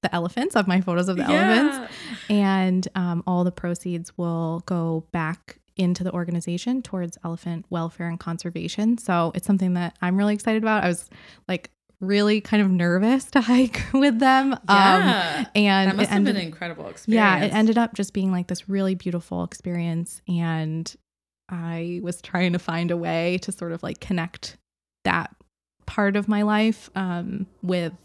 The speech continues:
Speaker 1: photography, and it just sort of came together, um, partnering with them.
Speaker 2: Wow.
Speaker 1: So yeah, if you want more information on that, that's at elizabeth laduca print shop dot com, and all the proceeds will go to the elephants.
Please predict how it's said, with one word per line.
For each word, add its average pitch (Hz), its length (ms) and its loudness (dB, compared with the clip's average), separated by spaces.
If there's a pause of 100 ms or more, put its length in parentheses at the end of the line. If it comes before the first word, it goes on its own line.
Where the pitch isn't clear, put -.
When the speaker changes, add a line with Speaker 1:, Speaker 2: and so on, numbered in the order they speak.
(480)
Speaker 1:
photography, 220 580 -2
and 226 100 4
it 190 80 -2
just - 260 -10
sort 185 220 -8
of 180 140 -8
came 180 200 -2
together, 170 560 -4
um, 170 380 -4
partnering 175 420 -4
with 175 140 -6
them. 175 340 -2 (320)
Speaker 2:
Wow. 170 200 -18
Speaker 1:
So 170 540 0 (200)
yeah, 220 140 -2
if 185 140 -8
you 180 100 0
want 175 240 -4
more 170 160 -2
information 175 460 -4
on 170 100 -2
that, 190 240 -2
that's 175 220 -4
at 175 260 -6
elizabeth 175 480 -6
laduca 180 360 -8
print 175 280 -8
shop - 340 -8 (400)
dot - 220 -8
com, 277 500 -6 (180)
and 180 560 -2 (120)
all 180 180 0
the 180 60 -2
proceeds 180 720 -6
will 175 160 -4
go 175 460 -4
to 190 140 -14
the - 80 -6
elephants. 208 560 -4